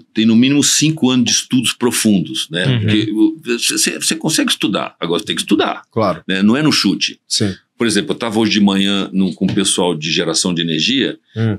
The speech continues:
Speaker 1: o, os mineiros, que, que o cara, ah, é, a gente viveu a, a década, a, em, em dois mil e dez, dois mil e vinte, crise de energia.
Speaker 3: Uhum.
Speaker 2: Perfeito.
Speaker 1: Então, pô, o Brasil vai gerar muita energia com biomassa, né?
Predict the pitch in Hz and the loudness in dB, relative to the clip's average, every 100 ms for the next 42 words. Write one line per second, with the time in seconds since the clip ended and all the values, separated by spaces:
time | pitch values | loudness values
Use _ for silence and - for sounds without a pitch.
0 | - 85 - 90 82 92 113 123 - - | -4 -6 -4 -4 -2 0 2 0 -2 -4
1 | - 95 107 - 98 101 98 101 98 113 | -4 -4 -4 -6 -2 0 0 -2 -2 -2
2 | 120 123 - 113 71 - _ - _ - | -2 -2 -4 -6 -8 -12 _ -20 _ -6
3 | 87 85 78 - - 107 104 95 90 95 | -2 -2 -4 -4 -2 0 0 0 0 0
4 | 95 85 - _ _ _ 82 - - 73 | 2 0 -2 _ _ _ -16 -16 -18 -6
5 | 95 92 90 - - 90 - - - 98 | -4 -2 -4 -6 -4 -4 -6 -12 -12 -8
6 | 95 90 78 92 85 95 78 85 82 85 | -6 -6 -2 -2 0 0 0 -4 -2 0
7 | 98 104 92 120 - 113 117 110 107 101 | 0 0 0 -4 0 2 2 0 -4 -2
8 | 120 147 147 92 - 143 160 180 233 117 | 0 0 0 0 0 0 2 2 0 -2
9 | 202 113 143 147 - - 147 107 110 - | 0 0 0 -4 -6 -4 -2 0 -2 -2
10 | 139 143 131 123 123 131 123 123 117 110 | -2 -2 -2 -2 -4 -4 -4 0 0 0
11 | 113 110 110 117 107 92 - 69 85 101 | 0 0 2 2 2 0 -4 -2 -4 -6